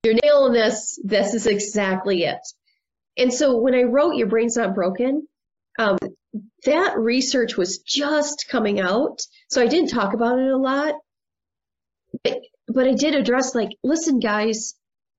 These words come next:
and I wrote it to my clients I'll never know, right? It's kind of a love letter to people like, "Hey, I'm sorry. You feel like crap a lot because of your brain. Let me explain what's happening,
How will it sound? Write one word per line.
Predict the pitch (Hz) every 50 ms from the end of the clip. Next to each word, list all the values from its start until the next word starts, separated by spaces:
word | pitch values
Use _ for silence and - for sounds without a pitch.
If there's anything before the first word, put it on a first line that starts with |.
| _ -
and | 262 - -
I | 262 - 233
wrote | 320 415 453
it | 480 - 247
to | - 285 277
my | 220
clients | 208 208 - 240 226 226 240 240 233
I'll | 196 190
never | 190 185 175 180 175
know, | 170 147 - - - _ _ _ _ _ _ _ _
right? | - 190 180 180 226 254 233 - - - _ _ _ _ -
It's | - 226 - -
kind | 311 339 349
of | 339 262
a | 240
love | 226 214 214 220 196 226
letter | 247 214 226 233 269 -
to | - 233
people | 190 262 233 233 240 226 214
like, | 208 196 196 190 196 - - - _ _ -
"Hey, | 370 392 370 302 233 190 190 190 - _ _ _ _ _ _ _ _
I'm | - 302 330 311
sorry. | - - - 247 226 226 226 233 226 233 240 226 226 - - _ -
You | 269 320 320
feel | 330 330 302
like | 254 240 240
crap | - - 220 202 190 190
a | 208 202
lot | 190 185 180 180 -
because | 208 190 202 185 196
of | 190 196
your | 196 185
brain. | - 202 196 - 190 190 190 -
Let | - 359 359
me | 370 370
explain | 339 - - - 240 220 214
what's | 208 202 196 196
happening, | 180 175 175 - 208 202 190 190 202 202 196